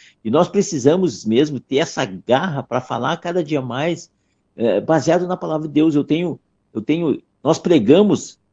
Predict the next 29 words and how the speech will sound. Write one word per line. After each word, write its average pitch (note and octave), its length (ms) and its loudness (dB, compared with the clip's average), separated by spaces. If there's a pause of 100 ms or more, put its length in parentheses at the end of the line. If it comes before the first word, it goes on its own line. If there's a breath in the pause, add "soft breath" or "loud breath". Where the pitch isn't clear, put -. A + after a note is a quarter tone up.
(160)
é, F2+ 440 0
um, G#2+ 100 -4
um, G2+ 560 -4
um G#2 140 -2
dia B2+ 320 2
junto D3 240 -2
com C#3 80 -10
o - 20 -8
senhor A2 400 -4
a C#3 60 -4
respeito B2 680 -4 (320)
da A2+ 120 -4
gente, C#3+ 500 -2 (400)
é, C#3 140 4
tem F3 240 2
que E3+ 80 -2
eliminar G#3+ 360 4
o A3 60 4
pecado. D#3+ 460 2
Se - 100 0
a D3 40 2
gente G#3 260 2
quer A#3 200 6
realmente F3+ 400 4
pregar A#2 340 2
a C3 60 -2
palavra G2+ 380 -4
de E2+ 140 -8
Deus, B2 420 2